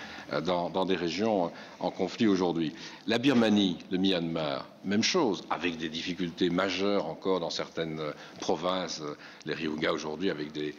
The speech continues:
euh, des réfugiés d'ailleurs, qui quittent en, en masse une province de, de Birmanie. Mais enfin, de nouveau, euh, comme sur la Turquie, le calendrier. Euh, aujourd'hui, on,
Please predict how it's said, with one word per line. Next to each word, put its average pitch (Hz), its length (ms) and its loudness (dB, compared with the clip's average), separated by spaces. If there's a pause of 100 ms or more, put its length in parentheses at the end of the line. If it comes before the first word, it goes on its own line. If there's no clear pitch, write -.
(340)
euh, - 420 -6
des 85 100 0
réfugiés 101 520 4
d'ailleurs, 85 180 0
qui 82 160 -6
quittent 101 260 0
en, 73 240 0
en 82 140 -2
masse 98 480 -2
une 98 160 4
province 85 580 -2
de, 73 220 -6 (320)
de 90 80 0
Birmanie. 135 300 4
Mais 113 60 2
enfin, 156 220 0 (800)
de 90 120 -4
nouveau, 117 600 2
euh, - 60 -14 (680)
comme 107 220 4
sur 98 180 0
la 85 80 2
Turquie, 143 380 0
le 107 80 2
calendrier. 92 680 0 (520)
Euh, - 160 -8
aujourd'hui, 95 480 6
on, 80 100 0